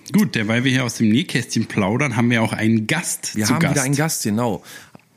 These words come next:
Speaker 1: Jetzt
Speaker 2: Richtig.
Speaker 1: ist wieder so ein bisschen, äh, das Problem, es ist nämlich der Ian und wir, äh,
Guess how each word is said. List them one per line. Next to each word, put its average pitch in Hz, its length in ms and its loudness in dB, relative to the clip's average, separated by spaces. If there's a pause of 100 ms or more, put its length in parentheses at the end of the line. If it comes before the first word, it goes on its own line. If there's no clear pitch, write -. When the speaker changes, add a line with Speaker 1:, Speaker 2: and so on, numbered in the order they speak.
(840)
Speaker 1:
Jetzt 120 180 0
Speaker 2:
Richtig. 147 100 2
Speaker 1:
ist - 60 -6
wieder 143 200 2
so 135 80 2
ein 139 40 4
bisschen, 143 380 2
äh, 117 340 0 (200)
das 120 180 0
Problem, 127 400 0
es 95 100 -2
ist - 160 -4
nämlich 113 240 2
der 110 160 0
Ian 156 480 2
und 117 400 0
wir, 104 380 0
äh, 104 40 -4